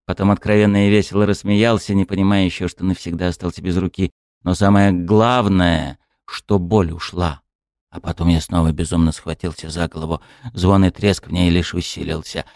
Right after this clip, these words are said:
«А-а-а!» заорал я, упав на колени. Я ощупал свой обрубок. Руки нет, черноты тоже. Но голова готова разорваться. «Это... это все они! Они виноваты!» бормотал я, глядя себе под ноги.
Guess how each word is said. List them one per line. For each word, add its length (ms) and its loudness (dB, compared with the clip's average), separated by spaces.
«А-а-а!» 1000 2
заорал 720 2
я, 220 4
упав 500 0
на 160 -2
колени. 680 -2
Я 140 0
ощупал 440 -2
свой 260 0
обрубок. 520 -2
Руки 300 -10
нет, 380 0
черноты 480 -4
тоже. 380 -4
Но 100 0
голова 460 2
готова 480 2
разорваться. 800 0
«Это... 460 -2
это 300 0
все 240 0
они! 480 4
Они 460 4
виноваты!» 720 4
бормотал 560 2
я, 160 4
глядя 380 2
себе 340 0
под 420 -2
ноги. 380 -2